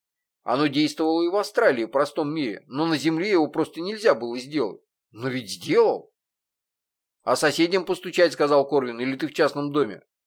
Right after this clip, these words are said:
«Да не, в хате обычной многоэтажки», парень вдруг насупился. «Не надо соседей. Ищут меня». «Кто? Кто, кто? Менты. Не надо мне светиться».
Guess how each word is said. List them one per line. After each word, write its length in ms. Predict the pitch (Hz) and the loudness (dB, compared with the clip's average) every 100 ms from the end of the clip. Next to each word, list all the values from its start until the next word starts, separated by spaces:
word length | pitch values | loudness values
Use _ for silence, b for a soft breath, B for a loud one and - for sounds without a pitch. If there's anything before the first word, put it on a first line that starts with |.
| _ _ _ | _ _ _
«Да 160 | 110 202 | 0 2
не, 180 | 262 143 | 2 0
в 80 | |
хате 340 | - 233 233 147 | 0 0 4 4
обычной 380 | 139 196 - 131 | 2 -2 -8 -6
многоэтажки», 720 | 127 123 143 143 160 - - | -6 -2 -2 2 0 0 -6
парень 300 | - 139 131 | 2 2 2
вдруг 220 | 127 123 | -6 -6
насупился. 560 | 139 - 117 107 - 113 | -6 -6 -10 -12 -14 -6
«Не 160 | 156 | -2
надо 260 | 180 165 131 | 2 2 2
соседей. 560 | 127 120 131 90 80 _ _ _ | -4 -4 -10 -12 -20 _ _ _
Ищут 460 | 131 151 - 135 | -10 -6 -4 -6
меня». 340 | 117 107 95 - _ _ _ _ _ _ _ - | -6 -12 -12 -14 _ _ _ _ _ _ _ -14
«Кто? 460 | - 156 101 - _ | 2 2 2 -2 _
Кто, 240 | - 202 | 2 2
кто? 320 | - 175 131 | 2 0 0
Менты. 640 | 95 117 170 180 131 92 _ | -2 -8 -8 -8 -10 -12 _
Не 220 | 113 160 | -12 -4
надо 240 | 202 139 | 0 0
мне 160 | 117 107 | -2 -10
светиться». 560 | - 131 127 107 - | -14 -16 -16 -20 -20